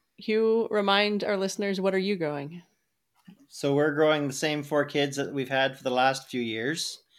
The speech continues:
Speaker 2: And on farm, I, I am on the farm full time. And on farm, we're milking eighty cows, and we crop. We own just over seven hundred acres, and we rent another two hundred acres to grow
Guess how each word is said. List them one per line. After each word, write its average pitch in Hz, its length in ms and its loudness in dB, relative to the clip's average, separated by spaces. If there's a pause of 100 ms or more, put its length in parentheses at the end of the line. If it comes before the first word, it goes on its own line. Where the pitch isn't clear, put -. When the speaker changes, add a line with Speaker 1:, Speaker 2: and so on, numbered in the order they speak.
(420)
Speaker 2:
And 127 580 -2 (760)
on 135 300 -2
farm, 165 680 2 (140)
I, 127 100 2
I 135 240 4
am 147 400 0 (180)
on 139 200 0
the 123 60 -6
farm 135 280 0
full 131 200 -4
time. 131 480 -4 (520)
And 123 200 -2
on 123 200 -2
farm, 127 400 0
we're 123 320 -4
milking 123 380 -6
eighty 123 460 -2 (560)
cows, 147 760 4 (100)
and 117 800 -2
we 120 340 -8 (120)
crop. 127 460 0 (680)
We 127 180 -2
own 131 180 -2
just 135 180 -6
over 135 220 -2
seven 131 340 -2
hundred 127 240 -4
acres, 143 460 -2
and 123 180 -2
we 120 200 0
rent 123 200 -2
another 117 560 -4
two 131 160 -6
hundred 113 260 -6
acres 110 400 -6
to 120 120 -10
grow 113 460 -4